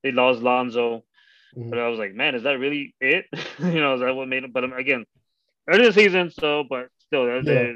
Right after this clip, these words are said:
Speaker 1: they already start off on the wrong. So they're in a seven-game losing streak.
Speaker 2: Mm-hmm.
Speaker 1: So we talk about some streaks right now. The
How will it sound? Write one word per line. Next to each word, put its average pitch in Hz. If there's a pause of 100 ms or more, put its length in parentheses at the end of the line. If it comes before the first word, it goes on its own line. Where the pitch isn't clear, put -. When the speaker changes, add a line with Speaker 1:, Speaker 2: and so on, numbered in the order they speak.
Speaker 1:
they 123
already 135
start 139
off 123
on 120
the 117
wrong. 117
So -
they're 127
in 123
a 117
seven-game 135
losing 131
streak. - (500)
Speaker 2:
Mm-hmm. 139 (300)
Speaker 1:
So 135
we 135
talk 156
about 143
some 147
streaks 151
right 139
now. 135
The 117